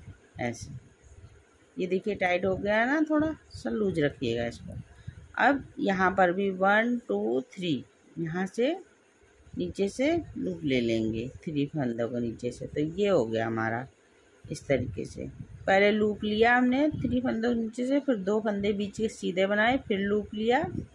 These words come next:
अब धागा आगे करके ये दो फंदे डि-, उल्टे,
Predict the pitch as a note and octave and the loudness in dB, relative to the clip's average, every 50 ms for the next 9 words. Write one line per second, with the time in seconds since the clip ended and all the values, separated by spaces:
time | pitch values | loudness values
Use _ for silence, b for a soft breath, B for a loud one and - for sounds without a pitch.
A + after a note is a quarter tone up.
0 | - B B B B B B B B B - - _ - - G3 G#3 G3+ G3+ G3+ | -16 B B B B B B B B B -20 -12 _ 0 0 0 2 2 2 2
1 | F#3+ F#3 G3 G3 F#3+ F#3+ F#3+ G3 F#3+ G3+ G3 G3 F#3+ G3 - - A#3+ C4+ D#4+ F4+ | 4 4 6 6 6 4 4 2 0 2 2 2 0 0 -2 -2 0 0 0 0
2 | F#4+ E4+ - - - - - - - F#3+ F#3+ F#3 E3+ E3+ G3+ G#3 G#3 G#3 G#3+ F#3 | -2 -6 -12 -12 -12 -12 -12 -10 -6 -6 -4 -4 0 2 2 2 2 2 0 -2
3 | F3+ F3 F#3 G#3 A3+ A3 A#3 A3+ - - - _ _ - - - - - D4 - | -2 0 0 0 0 0 0 -2 -4 -6 -20 _ _ -20 -20 -20 -20 -20 -20 -20
4 | _ _ _ - - - D#3+ E3 C#3 A#2+ - A#2+ A2+ | _ _ _ -10 -4 -2 0 0 0 0 -2 -4 -6